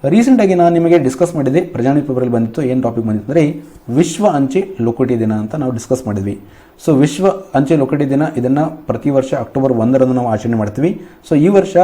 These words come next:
ನೂರ ಐವತ್ತೊಂದನೇ ವಾರ್ಷಿಕೋತ್ಸವ ಇದೆ. ಹಾಗಾಗಿ ಸರ್ಕಾರ ಅಂದ್ರೆ ಭಾರತೀಯ ಅಂಚೆ ಇಲಾಖೆ, ಇಲಾಖೆ ಸಹಯೋಗದಲ್ಲಿ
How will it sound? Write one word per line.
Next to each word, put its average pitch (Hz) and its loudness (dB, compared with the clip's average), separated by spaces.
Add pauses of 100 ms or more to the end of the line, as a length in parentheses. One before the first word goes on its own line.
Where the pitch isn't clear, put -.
(100)
ನೂರ 131 2 (140)
ಐವತ್ತೊಂದನೇ 160 2
ವಾರ್ಷಿಕೋತ್ಸವ 123 0
ಇದೆ. 117 -2
ಹಾಗಾಗಿ 151 2 (320)
ಸರ್ಕಾರ 165 6
ಅಂದ್ರೆ 139 2
ಭಾರತೀಯ 143 2
ಅಂಚೆ 131 2
ಇಲಾಖೆ, 139 0 (340)
ಇಲಾಖೆ 131 -2
ಸಹಯೋಗದಲ್ಲಿ 127 2